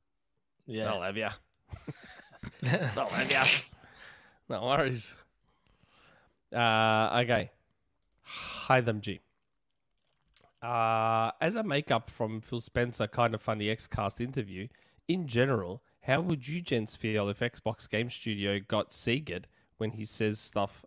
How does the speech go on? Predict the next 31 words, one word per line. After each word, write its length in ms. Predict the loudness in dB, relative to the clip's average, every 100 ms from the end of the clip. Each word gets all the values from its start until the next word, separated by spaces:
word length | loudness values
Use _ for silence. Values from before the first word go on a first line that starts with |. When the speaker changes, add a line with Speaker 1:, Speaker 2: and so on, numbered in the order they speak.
| -8
Speaker 2:
about 240 | -6 -4
great 260 | -2 -2 2
games 440 | 2 2 -4 -16 -10
and 140 | -10
such? 420 | -6 -8 -8 -16 _ -6
Your 160 | -6
gents' 260 | -2 -6 -4
take 240 | -2 -2 -2
on 80 |
his 180 | -6 -8
saying? 300 | -2 -2 -2 -8 _ _ _ _ _ _ _ -14 -2
P 220 | 4 4
S, 320 | 4 0 -12 -16 _ _ _ _ _
any 180 | 2 4
Mother's 280 | 6 4 4
Day 140 | 4 2
plans 420 | 2 2 2 -2
with 160 | -4 -2
your 80 |
wives 480 | -2 0 2 0 -4 -6
or 180 | -2 -2
any 160 | 0 -2
of 100 | -2
your 100 | -4
relatives, 400 | -4 -4 -8 -8
gents, 300 | -6 -6 -6
like 140 | -8 -6
a 40 |
dinner 280 | -8 -6 -6
or 80 | -6
something? 340 | -8 -10 -8